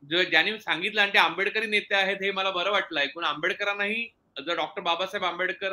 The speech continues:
असते तर त्यांनी आपल्या, अ, अ, लेखनाद्वारे याविषयी अधिक नीट त्यांना,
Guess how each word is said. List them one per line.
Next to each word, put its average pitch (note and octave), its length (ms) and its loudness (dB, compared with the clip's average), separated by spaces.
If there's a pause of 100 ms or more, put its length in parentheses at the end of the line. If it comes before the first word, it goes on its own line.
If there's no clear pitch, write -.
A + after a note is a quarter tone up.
(160)
असते D#3 520 -4 (1000)
तर G3+ 80 2
त्यांनी G3+ 260 4
आपल्या, G#3 460 6 (180)
अ, C#3+ 360 2 (520)
अ, C3 180 0 (200)
लेखनाद्वारे G3+ 880 0 (200)
याविषयी G3 480 0
अधिक F#3+ 300 -2
नीट F#3+ 220 -4 (260)
त्यांना, E3 360 -2